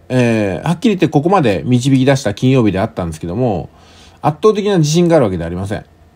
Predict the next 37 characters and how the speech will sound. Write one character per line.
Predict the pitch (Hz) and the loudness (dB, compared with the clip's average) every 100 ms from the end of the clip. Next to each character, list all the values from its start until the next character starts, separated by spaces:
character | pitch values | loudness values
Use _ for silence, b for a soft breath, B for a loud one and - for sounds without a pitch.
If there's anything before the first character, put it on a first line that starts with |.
| _ - | _ -12
た | - | -8
だ | 151 220 175 | 0 2 4
し、 | 165 131 - - | 4 2 0 -2
テ | 156 | 0
ク | 208 | 0
ニ | 202 | 2
カ | 175 | 0
ル | |
の | 165 180 104 - _ _ _ - | 2 2 0 -6 _ _ _ -4
こ | 165 | 0
と | 208 | 2
を | 151 | 2
考 | 151 170 180 | 0 0 0
え | 135 | 0
て | 151 | -2
解 | 135 135 131 | 0 0 2
説 | 135 - | -2 -2
す | |
る | 131 | -2
な | 107 | 0
ら、 | 107 95 | 0 0
も | 90 143 110 - | 0 2 0 -2
う | |
こ | - 165 | -2 0
れ | |
以 | 180 | 2
外 | 120 | 0
見 | 92 104 | -2 -6
つ | - | -2
か | 156 | -2
ら | |
な | 170 | 0
い | 123 | -2
ん | 85 | -4
で、 | 82 - b b b - | -8 -12 b b b -2
今 | 135 | 0
回 | 107 123 113 | 2 4 2